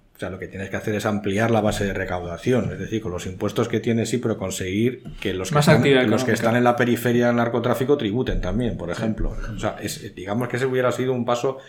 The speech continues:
Speaker 1: mucho más lógico. Es fácil decirlo aquí sentado
Speaker 3: Sí, sí.
Speaker 1: que luego hacerlo allí so-, en, sobre el terreno, pero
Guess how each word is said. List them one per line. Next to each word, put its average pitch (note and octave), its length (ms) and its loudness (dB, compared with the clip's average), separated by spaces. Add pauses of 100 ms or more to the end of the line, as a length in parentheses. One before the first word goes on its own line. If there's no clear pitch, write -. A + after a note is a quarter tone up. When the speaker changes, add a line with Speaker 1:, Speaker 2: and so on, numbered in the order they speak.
(220)
Speaker 1:
mucho A2 200 -2
más G2 100 -2
lógico. G#2 240 -2
Es F#2+ 60 -4
fácil C3+ 240 0
decirlo B2+ 320 0
aquí A2 160 -2
sentado A#2 500 0
Speaker 3:
Sí, D3+ 100 4
sí. B2+ 160 4
Speaker 1:
que G#2+ 120 2
luego A2+ 180 2
hacerlo A#2 320 0
allí A#2 180 2
so-, C3 200 0
en, G#2 200 -6
sobre F#2 240 -6
el E2+ 100 -8
terreno, F2 500 -6
pero F2+ 240 -12